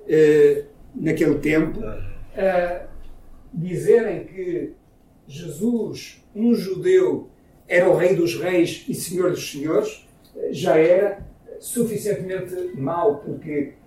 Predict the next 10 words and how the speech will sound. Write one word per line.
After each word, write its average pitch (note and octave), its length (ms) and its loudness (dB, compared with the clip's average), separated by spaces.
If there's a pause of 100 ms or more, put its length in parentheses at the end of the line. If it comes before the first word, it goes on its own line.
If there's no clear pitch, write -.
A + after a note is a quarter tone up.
eh, - 180 -8
os F#3 140 -6
judeus E3+ 380 4
não G3+ 200 -4
eram G3 220 -4
bem F3 260 -4
vistos F3+ 580 -10 (220)
no D3+ 180 -6
mundo D#3 260 -2
antigo. D3+ 680 -2